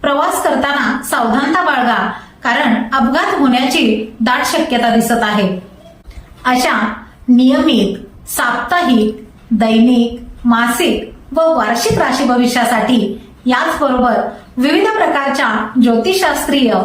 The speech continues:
वास्तुशास्त्रीय, अंकशास्त्रीय, सामुद्रिक, पौराणिक माहितीसाठी आमच्या श्रीदत्त बलज्योतिष या चॅनलला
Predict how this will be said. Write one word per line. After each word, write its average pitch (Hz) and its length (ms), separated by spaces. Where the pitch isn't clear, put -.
वास्तुशास्त्रीय, 254 960
अंकशास्त्रीय, 339 920
सामुद्रिक, 262 960
पौराणिक 254 500
माहितीसाठी 262 960
आमच्या 262 520
श्रीदत्त 359 580
बलज्योतिष 254 720
या 277 220
चॅनलला 247 460